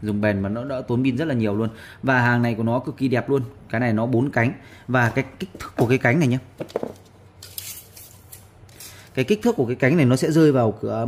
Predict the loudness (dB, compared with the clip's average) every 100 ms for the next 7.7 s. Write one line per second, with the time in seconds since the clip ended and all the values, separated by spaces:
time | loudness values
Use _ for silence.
0 | 0 2 4 4 4 2 2 2 0 -4
1 | -4 0 0 0 -4 -2 0 2 -2 -12
2 | -12 -2 0 0 0 -2 -2 -4 -2 0
3 | 0 0 -2 -2 -4 -4 -2 0 0 -2
4 | -4 -8 -16 -20 -10 -6 -2 0 0 -2
5 | -2 -2 -2 2 4 2 -2 -8 -10 -10
6 | -6 -6 -6 -6 -4 -4 -4 -4 -4 -2
7 | -4 -2 -4 -2 0 0